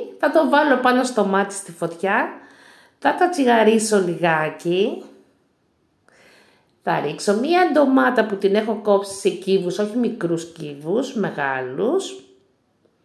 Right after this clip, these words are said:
Θα τη φέρω μια βόλτα έτσι, μισό λεπτάκι και την ντομάτα.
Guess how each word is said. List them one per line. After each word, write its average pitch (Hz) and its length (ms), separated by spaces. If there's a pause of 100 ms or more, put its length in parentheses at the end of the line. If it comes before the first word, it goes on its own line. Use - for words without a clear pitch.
(2000)
Θα 180 80
τη 190 120
φέρω 240 240
μια 254 200
βόλτα 220 280
έτσι, 208 600
μισό 180 220
λεπτάκι 190 640
και 196 100
την 196 160
ντομάτα. 165 920